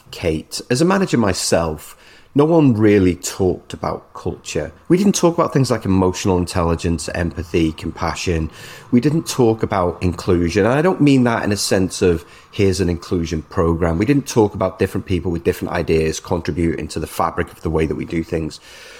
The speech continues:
We talked about things like teamwork and collaboration a little bit.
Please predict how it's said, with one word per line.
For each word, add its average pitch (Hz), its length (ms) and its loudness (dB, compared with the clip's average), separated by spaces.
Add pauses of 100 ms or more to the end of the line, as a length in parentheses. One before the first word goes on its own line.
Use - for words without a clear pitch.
(180)
We 214 120 2
talked 247 240 2
about 202 200 0
things 156 240 2
like 147 220 2
teamwork 123 800 4
and 92 340 2
collaboration 101 640 0
a 80 60 0
little 82 400 0
bit. 104 280 0